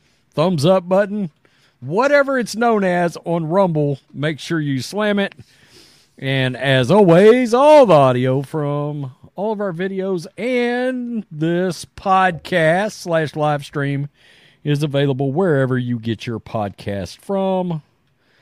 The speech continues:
And bang out, bang into submission, an Apple five-star review over on Apple Podcasts for Black and White Network.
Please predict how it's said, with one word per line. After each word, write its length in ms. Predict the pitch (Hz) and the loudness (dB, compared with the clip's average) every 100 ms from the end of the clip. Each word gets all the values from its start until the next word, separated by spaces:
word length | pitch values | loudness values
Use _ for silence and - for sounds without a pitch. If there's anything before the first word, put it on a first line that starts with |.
| _ _ | _ _
And 440 | 131 113 123 117 127 | -6 -4 -2 -2 -6
bang 600 | 113 101 170 214 208 202 - | -12 0 4 4 2 0 -2
out, 600 | 160 180 160 202 - - _ _ _ _ _ _ _ _ _ _ _ | 2 4 4 2 -4 -16 _ _ _ _ _ _ _ _ _ _ _
bang 380 | 113 185 214 202 | 0 2 2 0
into 500 | 196 202 220 - 196 | -4 -2 -2 0 0
submission, 880 | 175 - 165 180 202 - 156 170 175 _ - _ _ _ _ _ | 0 0 2 4 2 2 0 0 -4 _ -20 _ _ _ _ _
an 200 | 151 151 | -6 -6
Apple 720 | - 160 180 - 180 170 151 _ _ _ _ _ _ | -4 -2 -2 -2 -4 -4 -8 _ _ _ _ _ _
five-star 680 | _ 156 151 143 - 147 139 | _ -2 -2 -4 -4 -2 -2
review 680 | 123 113 123 170 143 131 156 | -4 -4 -2 2 2 2 -2
over 360 | 127 123 131 | -6 -4 -4
on 120 | 123 120 | -4 -4
Apple 280 | 123 120 | -6 -8
Podcasts 640 | 104 - 139 131 - 101 98 | -12 -6 -6 -6 -10 -10 -12
for 140 | - | -14
Black 400 | 107 98 107 95 _ | -12 -8 -8 -8 _
and 180 | 107 101 | -14 -12
White 380 | 98 101 98 - _ _ _ _ _ _ _ _ _ _ | -10 -10 -10 -14 _ _ _ _ _ _ _ _ _ _
Network. 640 | 120 170 120 120 170 - | -2 -2 0 -2 -2 -8